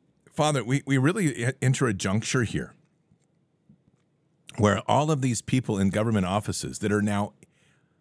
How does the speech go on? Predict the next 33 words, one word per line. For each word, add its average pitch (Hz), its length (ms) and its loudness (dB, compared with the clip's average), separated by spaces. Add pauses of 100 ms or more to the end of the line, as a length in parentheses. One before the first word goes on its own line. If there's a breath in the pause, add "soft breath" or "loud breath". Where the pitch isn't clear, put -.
(480 soft breath)
trying 139 260 0
to 135 120 -4
cover 127 500 -2
themselves 95 840 -2
for 110 160 -2
the 98 120 0
horrors 101 680 0
in 98 100 0
which 104 180 -4
they 113 100 0
were 101 160 0
part 107 320 0
of, - 100 -16 (1700)
they 117 140 4
need 156 200 2
to 156 80 0
be 110 100 0
held 107 260 0
accountable. 95 680 -2 (100)
And, 104 260 2 (140)
and 101 180 0
Father, 131 240 2
I, 117 220 -2 (800)
we 120 220 2
know 165 140 2
your 131 180 2
heart. - 380 -8 (140)
You, 104 160 0
you 113 160 0
seek - 420 -4
to 117 100 0
forgive 113 500 -4
us, 113 240 -2